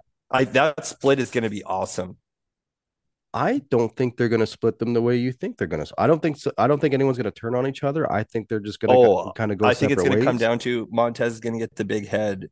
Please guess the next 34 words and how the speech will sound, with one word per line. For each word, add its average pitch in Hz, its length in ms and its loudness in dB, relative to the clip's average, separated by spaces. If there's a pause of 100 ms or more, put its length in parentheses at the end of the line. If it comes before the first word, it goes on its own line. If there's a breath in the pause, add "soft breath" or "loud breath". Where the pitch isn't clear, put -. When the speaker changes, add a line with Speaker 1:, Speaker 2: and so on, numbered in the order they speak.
(120)
Speaker 1:
and 98 520 -6 (560)
who's, 123 220 -6 (360)
what's - 160 -10
his 90 120 -12
name? 90 320 -12 (640)
Speaker 2:
Uh, 78 280 -10 (200)
Angelo 92 300 -4
Dawkins 76 580 -4
Speaker 1:
A-, 127 40 0
Angelo 127 340 2
Speaker 2:
is 107 40 0
his - 80 -12
Speaker 1:
Dawkins, 107 400 -2
I - 40 -6
Speaker 2:
buddy. 117 140 2
Speaker 1:
think, 113 260 -6
is 104 280 -8 (380)
the 113 140 -2
way 113 140 2
they're 107 120 -2
kinda 110 260 0
building 104 520 -4
it, 101 200 -6 (460)
is 104 160 -4
Angelo's 110 360 2
been 101 220 -6
getting 101 480 -6 (320)
wins 104 400 0
and 101 120 -10
showing 104 360 -4
out 101 160 -4
in 98 80 -4
matches. 98 580 -6
Speaker 2:
Mm-hmm. 76 300 -12